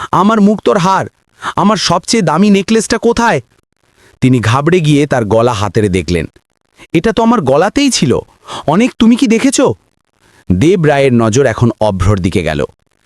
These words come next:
যে চুপচাপ অন্ধকারের দিকে সরে যাওয়ার চেষ্টা করছিল। তার ছেঁড়া পকেট, তার নোংরা পোশাক। রায়ের চোখে তীব্র সন্দেহ ভরে গেল। "দাঁড়িয়ে যা!" রায় বিকট শব্দে গর্জে উঠলেন। "নিরাপত্তা কর্মীরা, ধরো ওকে!"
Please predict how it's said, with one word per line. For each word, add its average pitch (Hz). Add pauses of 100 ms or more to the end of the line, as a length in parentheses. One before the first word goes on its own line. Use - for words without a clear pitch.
(180)
যে 127
চুপচাপ 180
অন্ধকারের 131
দিকে 123
সরে 123
যাওয়ার 117
চেষ্টা 110
করছিল। 92 (680)
তার 113
ছেঁড়া 120
পকেট, 139 (360)
তার 107
নোংরা 151
পোশাক। 160 (640)
রায়ের 147
চোখে 208
তীব্র 175
সন্দেহ 156
ভরে 107
গেল। 90 (520)
"দাঁড়িয়ে 240
যা!" 240 (340)
রায় 123
বিকট 160
শব্দে 135
গর্জে 117
উঠলেন। 95 (500)
"নিরাপত্তা 202
কর্মীরা, 240
ধরো 208
ওকে!" 220